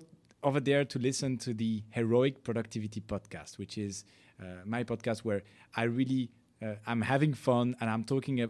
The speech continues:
sharing my best tips about productivity, uh, interviewing some of my productive heroes, and, uh, uh, while having fun through an heroic fantasy theme with some epic music. And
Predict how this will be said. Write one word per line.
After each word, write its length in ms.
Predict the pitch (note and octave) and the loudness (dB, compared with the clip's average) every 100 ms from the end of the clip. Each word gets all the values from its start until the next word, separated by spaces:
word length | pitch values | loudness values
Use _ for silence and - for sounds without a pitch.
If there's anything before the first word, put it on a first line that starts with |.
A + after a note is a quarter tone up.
| A2+ | -2
sharing 320 | - D3+ D3+ | 0 0 2
my 140 | B2+ | 2
best 300 | A2 A#2 A#2 | 2 0 0
tips 200 | - B2 | -4 -4
about 220 | A2+ G#2+ G#2+ | -2 -2 -2
productivity, 760 | G#2 G#2+ G#2+ G#2 G#2+ A2+ A2 G#2+ - - | -4 -6 -6 -6 -4 -6 -6 -10 -20 -20
uh, 40 | A#2 | -8
interviewing 680 | C3 A#2+ B2+ G#2+ A#2 A#2 A#2 | -6 -2 -2 0 0 0 0
some 180 | A#2+ | 0
of 100 | A2 | -2
my 140 | G#2+ G#2 | -2 -4
productive 420 | A2 A2 G#2+ G#2 | -2 -4 -4 -6
heroes, 500 | G2 G#2+ G#2+ G#2+ A2 - - - - | -4 -2 -2 -2 -6 -14 -20 -20 -8
and, 360 | A#2+ A#2 A2+ A#2+ | -4 0 0 0
uh, 420 | A2+ A2 G#2+ G#2+ G#2+ | 0 0 0 -4 -4
uh, 160 | A#2 A2+ - - - - - | -4 -4 -6 -20 -20 -20 -12
while 580 | F3+ C3+ D3+ D#3 E3+ E3+ | -4 4 6 6 6 4
having 340 | C#3+ D3 C#3+ | 4 2 0
fun 460 | B2+ - F3 G3+ G#3 - - | 0 2 4 4 0 -4 -18
through 260 | - D3 D3 | -2 0 2
an 220 | C3 B2 A2 - | 0 -2 -4 -10
heroic 500 | - F3 F#3 F3 D#3+ | 2 8 10 10 6
fantasy 540 | - D#3+ D3+ C#3 C#3+ | 2 2 4 0 -2
theme 400 | C#3 C#3 C3+ C#3 | -2 -2 0 0
with 140 | B2+ G#2+ | 0 -2
some 260 | B2 A2+ A2+ | -2 -2 0
epic 340 | D3+ D3 E3 - | 0 4 2 2
music. 460 | C3+ C#3 B2 C3 | 2 4 4 2
And 200 | B2 G#2+ | 2 -2